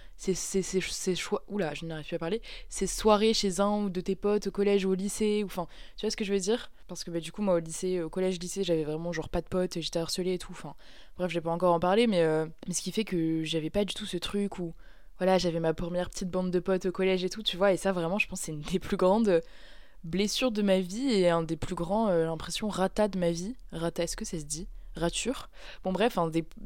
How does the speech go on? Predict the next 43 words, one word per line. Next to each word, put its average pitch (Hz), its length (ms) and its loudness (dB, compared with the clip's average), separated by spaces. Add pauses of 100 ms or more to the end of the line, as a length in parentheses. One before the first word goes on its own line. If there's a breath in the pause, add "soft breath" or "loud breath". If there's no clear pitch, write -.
(180)
des, 185 200 0
des 185 200 2
principaux 214 420 -2
trucs 254 220 -4
que 220 100 -2
j'ai 185 40 0
l'impression 185 240 0
de 208 100 2
ne 180 80 -2
pas 220 180 4
avoir 208 180 4
réussi 202 460 -2
dans 202 100 -2
ma 180 140 0
vie. 185 260 -4 (100)
Et 180 100 6
accessoirement 185 600 2
à 180 60 0
ça, 214 220 2
il 202 60 2
y 175 40 6
a 165 60 8
aussi 165 180 -2
le 185 100 -2
fait 196 200 4
de 175 120 2
ne 160 200 0
jamais 175 400 2
avoir 165 200 -4
connu 165 220 -4
l'amour, 165 400 0 (540 loud breath)
euh, 165 180 2
notamment 180 460 0
l'amour 175 320 2
de 165 80 2
jeunesse, 170 480 2
parce 175 180 -4
que, 170 80 -10
bah, 165 80 0
du 160 140 -6
coup, - 160 -4
moi, 185 220 4
mon, 160 260 -2